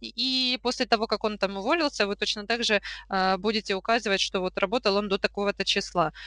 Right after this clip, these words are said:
И если там, например, придет к вам Гоструда с проверкой, скажет: «А почему он у вас работал две недели?» Вы показываете этот срочный договор,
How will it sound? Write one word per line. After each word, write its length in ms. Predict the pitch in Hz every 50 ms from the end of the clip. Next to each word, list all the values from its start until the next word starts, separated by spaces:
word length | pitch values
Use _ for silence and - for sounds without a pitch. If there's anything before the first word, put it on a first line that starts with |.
| - -
И 80 | 220
если 240 | 220 262 269 - 247
там, 160 | 226 233 226
например, 380 | 233 240 233 - 220 220 220 220
придет 260 | - 208 208 - 220 -
к 60 | - 214
вам 140 | 208 214
Гоструда 440 | 190 202 202 - - 208 214 190 202
с 80 | 202 -
проверкой, 420 | - 240 269 311 392 392 - 247
скажет: 260 | - - 226 220 214
«А 40 | 208
почему 300 | - - - - 240 247
он 80 | 233 226
у 60 | 214
вас 180 | 196 202 - -
работал 340 | 208 185 208 - 214 208
две 160 | 185 175 214 208
недели?» 300 | 208 202 175 185 170 190
Вы 120 | 220 285
показываете 540 | - - - 220 214 196 202 196 190 - 202
этот 180 | - 196 -
срочный 480 | - - 208 202 190 185 - - 190 185
договор, 420 | 190 294 359 359 359 339 339 320